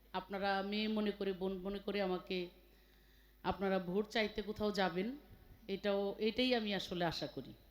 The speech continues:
কারণ আমার গ্রামের মানুষের কাছে যদি আমার ভোট চাইতে হয়, তাহলে এটা তো আমার জন্য অনেক দুঃখজনক। অতএব ভোট চাওয়া না, আপনারা আমার জন্য দোয়া করবেন। আর সম্ভব হইলে আপনাদের আত্মীয় স্বজন বা যারা যেখানে আছে, তাদের কাছে যদি একটু বলেন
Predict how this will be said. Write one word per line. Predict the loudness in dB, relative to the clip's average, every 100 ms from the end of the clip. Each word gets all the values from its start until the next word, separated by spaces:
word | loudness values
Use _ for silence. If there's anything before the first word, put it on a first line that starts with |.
| -20 -20 -10
কারণ | -4 0
আমার | 2 2 0
গ্রামের | 2 2 2 2
মানুষের | 2 2 0
কাছে | -2 -2
যদি | 0
আমার | 0 0
ভোট | 0 0
চাইতে | 0 -2 -2 -4
হয়, | -6 -8 -14 -20 -20 -20 -4
তাহলে | 0 0
এটা | 0 0
তো | 2
আমার | 2 2
জন্য | 2 2 2
অনেক | 0 -2
দুঃখজনক। | -6 -4 -4 0 -2 -4 -10 -20 -20 -20 -20 -20 -8
অতএব | -4 2 2 4
ভোট | 0 2
চাওয়া | 4 4 4
না, | 2 -2 -6 -20 -20 -6
আপনারা | -6 -2 -2
আমার | 0
জন্য | 0 0
দোয়া | 4 4
করবেন। | 4 0 -2 -2 -4 -4
আর | -4
সম্ভব | -2 -2 -2
হইলে | -2 -2 -2
আপনাদের | -2 -2 -4 -2
আত্মীয় | -2 -4 -4 -4
স্বজন | -4 -6 -6 -8 -14 -20 -20 -14 -4
বা | 0 0 -2
যারা | -2 0 0
যেখানে | -2 -4 -2
আছে, | -2 -4 -8 -12 -8
তাদের | -6 -6
কাছে | -6 -8 -8
যদি | -10 -8
একটু | -10 -10 -12 -12 -20 -20 -20 -12
বলেন | 0 2 2 -2